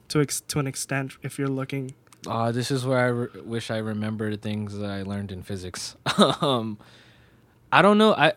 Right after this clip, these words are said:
Speaker 1: Like, it'd be really stupid if it was just, like, a five-year difference, and then we're, like, making
Speaker 2: Oh,
Speaker 1: this
Speaker 2: yeah,
Speaker 1: whole
Speaker 2: we're just
Speaker 1: thing
Speaker 2: making
Speaker 1: up.
Speaker 2: a huge deal. Yeah,
Speaker 1: But they
Speaker 2: I don't
Speaker 1: just,
Speaker 2: know.
Speaker 1: they, they're seeing
Speaker 2: I think
Speaker 1: Earth
Speaker 2: the
Speaker 1: from
Speaker 2: farther
Speaker 1: two thousand, what was it, eleven?
Speaker 2: Yeah, <laughs> whatever. Yeah,
Speaker 1: <laughs>
Speaker 2: the far, I think the farther you are,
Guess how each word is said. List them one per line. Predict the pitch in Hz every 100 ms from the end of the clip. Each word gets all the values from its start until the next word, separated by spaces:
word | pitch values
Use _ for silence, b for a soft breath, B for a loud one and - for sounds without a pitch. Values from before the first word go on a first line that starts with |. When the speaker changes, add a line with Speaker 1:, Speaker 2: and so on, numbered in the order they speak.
| -
Speaker 1:
Like, | - - 180
it'd | 202
be | 190
really | 170 185
stupid | 165 180 165 156
if | 156
it |
was | 151 143
just, | 143
like, | 151
a | 131
five-year | 147 139 135 127
difference, | 131 143 139 -
and | 151 135
then | 131
we're, | 131 131
like, | 127 123
making | 135 135
Speaker 2:
Oh, |
Speaker 1:
this | 131 135
Speaker 2:
yeah, |
Speaker 1:
whole | 135
Speaker 2:
we're |
just | 139
Speaker 1:
thing | 139
Speaker 2:
making | 143 139
Speaker 1:
up. |
Speaker 2:
a | 135
huge | 135 117
deal. | 127 131
Yeah, | 123
Speaker 1:
But | 165
they | 160
Speaker 2:
I |
don't | 160
Speaker 1:
just, | 170 151
Speaker 2:
know. | 156
Speaker 1:
they, | 165
they're | 151 147 160
seeing | - 160 156 147
Speaker 2:
I | 160
think | 262
Speaker 1:
Earth |
Speaker 2:
the | 269
Speaker 1:
from | 175
Speaker 2:
farther | 170 175 208
Speaker 1:
two | 226
thousand, | 156 143 143 135 _ _ _ -
what |
was | 139 127
it, | - _ _ -
eleven? | 139 135 151 214 -
Speaker 2:
Yeah, | 143 151 131
<laughs> | 156
whatever. | 180 180 170 156
Yeah, | 160 202 151 180
Speaker 1:
<laughs> | 214 -
Speaker 2:
the | 180
far, | 196 175
I | 196
think | 214 220
the | 180
farther | - 147 143 156 165 160
you | 147 139
are, | 127 139 151 165